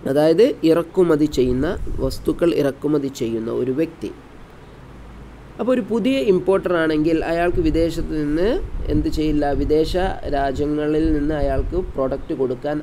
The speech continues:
അവർ മടിക്കും. കാരണം എന്താണ്? ഇയാൾ പുതിയ ആളാണ്, ഇയാളുടെ അടുത്ത് എമൗണ്ട്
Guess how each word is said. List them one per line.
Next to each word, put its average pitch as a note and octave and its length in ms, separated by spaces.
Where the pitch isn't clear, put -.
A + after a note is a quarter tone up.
അവർ C#3 280
മടിക്കും. F3 800
കാരണം F3+ 240
എന്താണ്? F3+ 220
ഇയാൾ F3 200
പുതിയ F3 280
ആളാണ്, D#3+ 320
ഇയാളുടെ D#3 240
അടുത്ത് D#3+ 420
എമൗണ്ട് D#3+ 500